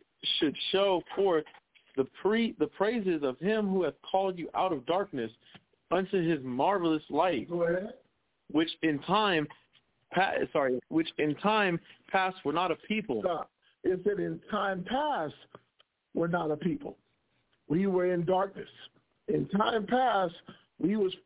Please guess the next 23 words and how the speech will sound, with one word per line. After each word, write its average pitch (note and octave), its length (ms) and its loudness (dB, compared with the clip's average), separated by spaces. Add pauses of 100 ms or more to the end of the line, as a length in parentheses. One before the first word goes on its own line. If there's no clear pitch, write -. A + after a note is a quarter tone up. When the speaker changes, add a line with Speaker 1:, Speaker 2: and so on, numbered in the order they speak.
Speaker 2:
following G#3 540 0
that F3 240 -2 (200)
wicked G#3 560 0
root G3 540 -2 (340)
that's F3+ 180 0 (240)
in B3 200 0
us. - 180 -8 (1400)
That's A3 380 -2
where G#3 280 0
we F3+ 240 -2 (300)
started. F#3+ 480 -2 (960)
That's G#3 260 -4
why G#3+ 160 0
our G#3+ 200 -2
people G#3+ 260 -4 (140)
still, A3+ 420 0 (1500)
we G#3 220 -4
still, B3 180 -2
we B3+ 220 -2 (100)
still A#3 480 0
live C4 320 2 (160)
somewhat B3 460 0
there. G#3+ 560 -2